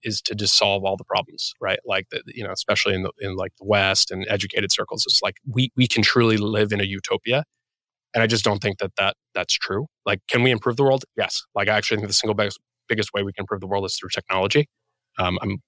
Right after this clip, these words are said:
pretty much in the Marc Andreessen camp of, like, you know, uh, you know, techno dynamism and, uh, optimism. But, like, uh, when, when people think that they can kinda just, like, go and then reshuffle everything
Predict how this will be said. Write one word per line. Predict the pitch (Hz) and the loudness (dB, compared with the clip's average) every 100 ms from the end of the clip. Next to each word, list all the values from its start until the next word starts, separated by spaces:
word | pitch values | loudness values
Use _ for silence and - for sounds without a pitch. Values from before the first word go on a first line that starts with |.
| - | -2
pretty | 101 98 | 2 2
much | 104 95 - | 0 0 0
in | |
the | 95 | 0
Marc | 92 92 | 0 -2
Andreessen | 92 98 - 95 | -2 -2 0 0
camp | 98 98 | -2 -2
of, | 101 | 0
like, | 92 92 | 2 2
you | - | 0
know, | 92 98 - - | -2 -2 -6 -2
uh, | 107 101 107 - _ - - _ - | 0 0 -4 -12 _ -16 -16 _ -10
you | 117 | -8
know, | 95 - | -10 -2
techno | 110 - 101 | -2 0 -2
dynamism | 98 98 101 98 104 98 | 0 0 0 0 -2 -2
and, | 92 95 - | -4 -8 -8
uh, | 101 - | -10 -8
optimism. | - - 117 135 151 _ _ _ _ _ _ | -10 -2 2 2 0 _ _ _ _ _ _
But, | 120 113 | 0 2
like, | 107 101 _ _ _ _ _ _ _ _ - _ _ - | 2 0 _ _ _ _ _ _ _ _ -20 _ _ -6
uh, | 120 101 90 - - _ _ _ _ - 113 - | 0 0 0 -4 -12 _ _ _ _ -16 -12 2
when, | 123 | 4
when | 104 120 | 4 2
people | 104 143 151 | 4 2 2
think | - 139 | 2 0
that | 127 | 0
they | - 117 | 2 0
can | 117 | 0
kinda | 113 117 110 | 0 0 0
just, | 107 - | 0 0
like, | 104 | 0
go | - 113 110 | 2 4 4
and | 107 | 2
then | 104 104 107 - | -2 -6 -10 -14
reshuffle | 113 117 - 107 - 120 | -4 0 2 2 2 0
everything | 117 127 139 139 | 2 2 2 0